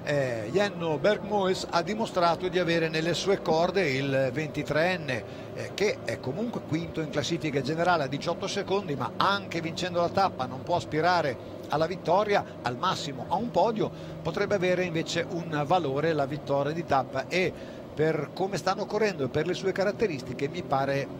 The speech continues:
eh, che questa possa essere la loro ambizione,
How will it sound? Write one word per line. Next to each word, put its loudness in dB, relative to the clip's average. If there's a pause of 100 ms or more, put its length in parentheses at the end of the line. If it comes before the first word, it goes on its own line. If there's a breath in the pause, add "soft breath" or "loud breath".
(360)
eh, 2
che -6 (100)
questa 0
possa -2
essere 0
la 2
loro 2
ambizione, 0